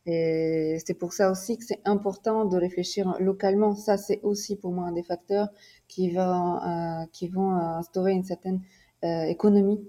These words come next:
dans le projet également. Donc, c'est pas qu'une question de coût, hum, sur place. Qu'est-ce, quels sont les prix qu'on pratique sur place ? Parce qu'au final, ça varie et ça dépend énormément de la réflexion sur le projet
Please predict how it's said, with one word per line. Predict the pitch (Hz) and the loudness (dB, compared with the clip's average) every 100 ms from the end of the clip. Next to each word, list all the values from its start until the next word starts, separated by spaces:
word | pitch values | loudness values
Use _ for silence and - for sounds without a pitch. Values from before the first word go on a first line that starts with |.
| - | -10
dans | 180 180 175 | -2 0 0
le | 175 | -2
projet | - 185 180 185 | -4 -2 0 0
également. | 180 190 180 175 - - | 2 2 0 -2 -8 -10
Donc, | 175 | -6
c'est | 196 | -2
pas | 220 | -2
qu'une | 233 - 247 233 | -2 0 0 2
question | 214 208 220 220 | 0 0 0 0
de | 185 | 0
coût, | 185 - 233 226 226 - _ _ - | -2 -6 -4 -4 -6 -18 _ _ -6
hum, | 180 170 165 165 | -4 -4 -6 -8
sur | 170 - 185 - | -8 -8 -6 -2
place. | 208 254 - - - _ _ | -2 -4 -10 -20 -20 _ _
Qu'est-ce, | 202 196 196 - | 0 0 -2 0
quels | 202 | 0
sont | 190 190 | 2 0
les | 185 | 2
prix | 202 | 0
qu'on | 196 175 | -4 -6
pratique | - 196 - - | -4 -6 -6 -14
sur | - 170 | -10 -8
place ? | - 233 262 - | -4 -4 -4 -6
Parce | 180 180 - | -6 -6 -2
qu'au | 208 | -2
final, | 196 196 233 | 0 0 0
ça | 240 190 | 0 -2
varie | 170 185 202 226 | 0 0 0 0
et | 180 165 170 170 170 | 0 0 0 0 -2
ça | 185 | -4
dépend | 170 185 214 214 | -4 -4 -2 -2
énormément | 180 170 175 214 214 - _ _ - | -2 -2 -2 -2 -4 -14 _ _ -2
de | |
la | 180 | 0
réflexion | 180 208 202 196 - 202 208 | 2 -2 -2 -4 -2 -4 -4
sur | 190 | -4
le | 180 | -6
projet | 175 - 180 190 208 | -6 -6 -2 0 0